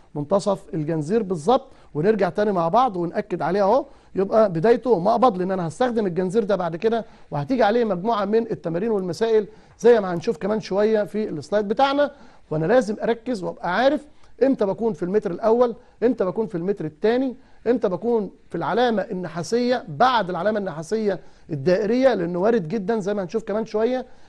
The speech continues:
إن أنت وأنت بتقيس قطعة أرض، جاء طول الأرض دي وليكن مثلا طرحتين اللي هم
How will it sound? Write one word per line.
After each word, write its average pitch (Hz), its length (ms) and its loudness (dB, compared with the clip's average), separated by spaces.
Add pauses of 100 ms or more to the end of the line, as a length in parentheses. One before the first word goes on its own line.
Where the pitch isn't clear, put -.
(120)
إن 185 100 0
أنت 240 160 0
وأنت 226 220 0
بتقيس 196 400 -4
قطعة 214 300 -4 (120)
أرض، 226 180 2 (460)
جاء 233 280 2 (140)
طول 220 240 4
الأرض 185 380 -2
دي 220 260 -4 (240)
وليكن 202 340 0
مثلا 208 380 -2
طرحتين 202 580 -4
اللي 180 200 -4
هم 208 320 2